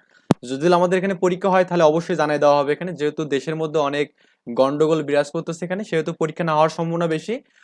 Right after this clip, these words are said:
তো আমরা করবো কি, এখানে কিছু প্র্যাকটিস করবো, নমুনা কোশ্চেন অ্যান্সার দেখবো এবং খুবই ইম্পর্টেন্ট। আমি ক্লাস সপ্তম শ্রেণীতে বা ষ-, আহ, ষষ্ঠ, সরি, ষষ্ঠ শ্রেণীতে যে আমি, আহ, আহ, কোশ্চেনগুলো দিয়েছিলাম এখানে, মানে আগে নমুনা কোশ্চেন, মোটামুটি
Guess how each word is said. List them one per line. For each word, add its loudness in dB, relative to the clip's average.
তো 0
আমরা 2
করবো 2
কি, -2
এখানে -4
কিছু -4
প্র্যাকটিস 2
করবো, 0
নমুনা -2
কোশ্চেন -2
অ্যান্সার -4
দেখবো 2
এবং 4
খুবই 6
ইম্পর্টেন্ট। 6
আমি 2
ক্লাস 4
সপ্তম 2
শ্রেণীতে 2
বা 6
ষ-, -10
আহ, -2
ষষ্ঠ, 2
সরি, 2
ষষ্ঠ -2
শ্রেণীতে -2
যে 0
আমি, 0
আহ, -2
আহ, 8
কোশ্চেনগুলো 0
দিয়েছিলাম 2
এখানে, -2
মানে 0
আগে 4
নমুনা 0
কোশ্চেন, -4
মোটামুটি 0